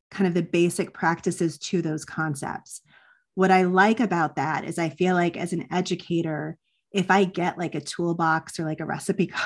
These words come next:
card for how to implement something, there's always times that it's not gonna work in my classroom for me,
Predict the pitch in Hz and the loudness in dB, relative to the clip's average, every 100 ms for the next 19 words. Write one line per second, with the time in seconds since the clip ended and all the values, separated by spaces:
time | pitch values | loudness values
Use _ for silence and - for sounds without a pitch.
0 | - 180 175 - 151 165 160 170 175 185 | 0 2 0 -2 -2 -2 -2 -6 -4 -2
1 | 180 185 190 196 202 208 220 _ _ _ | -2 0 -2 -2 -2 -2 -2 _ _ _
2 | - 185 185 196 233 214 - - 160 175 | 2 4 4 4 2 0 -6 -12 -6 -2
3 | 170 165 156 170 151 147 165 151 151 151 | -2 -4 -6 -4 -4 -4 -8 -6 -6 -8
4 | 143 - 185 165 160 - 143 143 - 160 | -10 -8 -4 -2 -4 -6 -8 -8 -8 -6
5 | 147 - 165 165 113 - - 151 | -8 -6 -6 -4 -6 -8 -10 -10